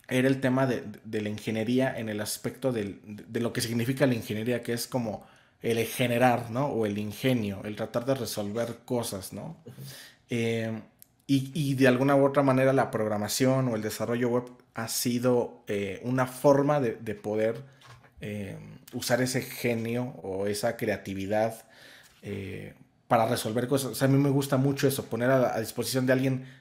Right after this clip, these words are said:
Speaker 1: una interfaz de algo o una,
Speaker 2: Sí.
Speaker 1: una, un programa o una aplicación que resuelva una necesidad. Eso me gusta mucho,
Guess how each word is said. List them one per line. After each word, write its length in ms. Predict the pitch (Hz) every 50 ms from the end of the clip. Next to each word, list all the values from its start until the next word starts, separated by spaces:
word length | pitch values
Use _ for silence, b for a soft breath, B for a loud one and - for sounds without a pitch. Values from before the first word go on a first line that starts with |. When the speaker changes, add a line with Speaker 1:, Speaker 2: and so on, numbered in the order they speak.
| B _
Speaker 1:
una 160 | - 131 135 143
interfaz 560 | 139 135 123 117 - - 131 127 131 - 127
de 120 | 131 120
algo 520 | 123 135 143 147 139 135 135 135 131 127 -
o 180 | - 98 101
una, 680 | 104 107 117 120 127 123 123 117 107 98 87 - - -
Speaker 2:
Sí. 80 | 110 104 127 131 B B B B B B B B B B B B - - _ _ -
Speaker 1:
una, 360 | 123 127 131 127 127 - - 127
un 140 | 123 -
programa 440 | - 110 107 101 117 143 156 147 127
o 60 | 117
una 140 | 120 131 135
aplicación 460 | 131 - 117 - - - - 127 127
que 100 | - 135
resuelva 320 | 117 110 104 - 120 123 127
una 180 | 123 127 135
necesidad. 500 | 131 123 - - 110 - 120 120 131 127
Eso 160 | - - - 131
me 120 | 131 120
gusta 380 | 110 117 120 123 - - 110 101
mucho, 360 | 107 110 107 - - -